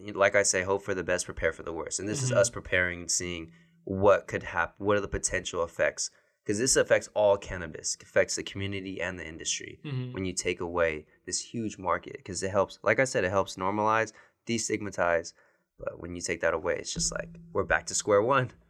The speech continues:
Speaker 2: Yeah.
Speaker 1: Like, almost, like,
Speaker 2: Yeah,
Speaker 1: it's
Speaker 2: and
Speaker 1: just
Speaker 2: then it sets the precedent too.
Speaker 1: Mm-hmm.
Speaker 2: Whereas as soon as there's an issue, I mean, this is it with black market stuff. This isn't even the, the white
Speaker 1: That's
Speaker 2: market.
Speaker 1: what,
Speaker 2: This isn't
Speaker 1: see?
Speaker 2: the legal stuff.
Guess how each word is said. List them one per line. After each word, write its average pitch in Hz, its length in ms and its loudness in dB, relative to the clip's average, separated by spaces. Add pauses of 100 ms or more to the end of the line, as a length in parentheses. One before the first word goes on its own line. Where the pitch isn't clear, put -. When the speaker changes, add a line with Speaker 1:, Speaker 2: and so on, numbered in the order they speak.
(200)
Speaker 2:
Yeah. 147 320 6
Speaker 1:
Like, 131 80 6
almost, 127 500 6
like, 90 240 4
Speaker 2:
Yeah, 139 160 0
Speaker 1:
it's - 100 0
Speaker 2:
and 156 120 0
Speaker 1:
just 190 100 2
Speaker 2:
then 196 100 0
it 185 200 -4
sets 170 360 2
the 151 120 -4
precedent 147 580 0
too. 135 360 -4 (120)
Speaker 1:
Mm-hmm. 107 140 -4
Speaker 2:
Whereas 135 400 6
as 139 180 -2
soon 180 300 0
as 196 360 0 (300)
there's 160 180 4
an 156 100 2
issue, 147 540 -6 (140)
I - 60 -4
mean, 180 100 0
this 196 180 4
is 247 140 0
it 226 140 4
with 202 200 0
black 196 320 6
market 151 320 2
stuff. - 320 -2
This 175 160 0
isn't 226 280 0
even 220 300 2
the, 185 460 6
the 170 140 -2
white 185 180 6
Speaker 1:
That's 131 100 6
Speaker 2:
market. 160 180 8
Speaker 1:
what, - 120 0
Speaker 2:
This - 160 -2
isn't 175 140 0
Speaker 1:
see? 208 140 6
Speaker 2:
the 131 100 8
legal 214 300 6
stuff. 156 320 0